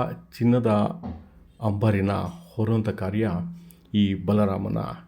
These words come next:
ಹೆಗಲೇ ಇರುತ್ತೆ. ಆ, ಸುಮಾರು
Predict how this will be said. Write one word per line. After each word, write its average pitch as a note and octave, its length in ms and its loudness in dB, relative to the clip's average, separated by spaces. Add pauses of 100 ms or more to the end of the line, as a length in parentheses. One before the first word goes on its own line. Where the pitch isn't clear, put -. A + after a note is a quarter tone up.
(160)
ಹೆಗಲೇ G3 260 -2
ಇರುತ್ತೆ. - 460 -12 (1500)
ಆ, C#3 260 0
ಸುಮಾರು C#3 800 4